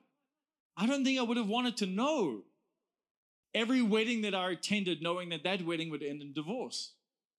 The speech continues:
I don't think I would have wanted to know that the people that I was sitting with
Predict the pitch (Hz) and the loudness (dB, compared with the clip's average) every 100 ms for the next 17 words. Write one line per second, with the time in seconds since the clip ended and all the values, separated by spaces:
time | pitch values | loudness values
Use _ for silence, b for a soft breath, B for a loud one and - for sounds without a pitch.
0 | _ _ _ _ _ _ _ _ _ _ | _ _ _ _ _ _ _ _ _ _
1 | - 247 285 277 277 262 269 254 247 254 | 0 2 4 4 4 2 2 2 2 0
2 | 233 233 240 294 285 233 220 - 254 277 | -2 -2 2 2 2 0 -4 2 2 4
3 | 226 214 190 180 - 208 202 196 | 0 0 0 -2 -4 -4 -2 -2